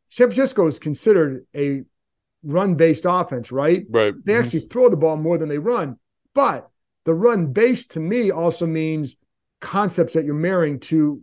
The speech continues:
Speaker 1: with
Speaker 2: Yes.
Speaker 1: the run game and the pass game that plays off of the run game and leads you more success in the pass game. Anyway, there you go.
Speaker 2: No, I, that's, that's exactly what I was gonna say. I think that's, I think this run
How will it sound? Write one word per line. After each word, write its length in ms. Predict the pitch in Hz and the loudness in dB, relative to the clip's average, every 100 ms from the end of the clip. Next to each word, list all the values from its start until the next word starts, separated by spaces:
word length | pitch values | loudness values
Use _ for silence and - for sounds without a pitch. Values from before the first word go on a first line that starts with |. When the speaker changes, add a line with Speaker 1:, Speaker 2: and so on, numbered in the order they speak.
| - | -6
Speaker 1:
with 220 | 165 202 | 0 2
Speaker 2:
Yes. 320 | 135 120 - - | 4 4 2 -4
Speaker 1:
the 80 | 180 | -2
run 240 | 156 156 151 | -2 -4 -2
game 160 | 160 | -2
and 80 | 151 | -4
the 60 | 143 | -4
pass 320 | 156 156 - | -4 -4 -4
game 320 | 156 151 131 _ _ | -4 -4 -6 _ _
that 180 | - - | -6 -6
plays 300 | - 185 143 - | -4 -2 -2 -6
off 300 | 175 214 214 | 0 0 0
of 80 | 156 | -2
the 80 | 151 | -2
run 260 | 151 151 147 | -2 -4 -4
game 300 | 151 147 147 | -4 -4 -6
and 140 | 160 | -4
leads 220 | 156 175 135 | -2 -2 -2
you 80 | |
more 160 | 151 156 | -2 -4
success 540 | 147 131 135 127 123 - | -4 -10 -8 -8 -10 -12
in 120 | 170 | -10
the 80 | 208 | -6
pass 300 | 240 240 - | -6 -6 -6
game. 260 | 226 196 - | -12 -16 -8
Anyway, 320 | 185 127 101 _ | -6 -6 -8 _
there 100 | 147 | -4
you 120 | 156 131 | -4 -4
go. 160 | - _ _ _ _ _ - | -14 _ _ _ _ _ 2
Speaker 2:
No, 140 | 151 147 | 4 6
I, 200 | 131 139 | 6 4
that's, 200 | 143 - | 4 4
that's 260 | 139 131 | 0 2
exactly 380 | 127 127 131 123 | 0 2 2 2
what 80 | 113 | 2
I 80 | 113 | 2
was 120 | 107 | 0
gonna 160 | 104 90 | -6 -8
say. 260 | 104 101 | -8 -6
I 40 | 98 | -4
think 320 | 113 101 - | -4 -4 -2
that's, 480 | 120 113 - - - _ _ - | 0 0 -2 -8 -8 _ _ -6
I 80 | 120 | 2
think 180 | 175 147 | 2 2
this 220 | 135 113 | -2 0
run 460 | 123 135 139 127 | 2 2 0 -4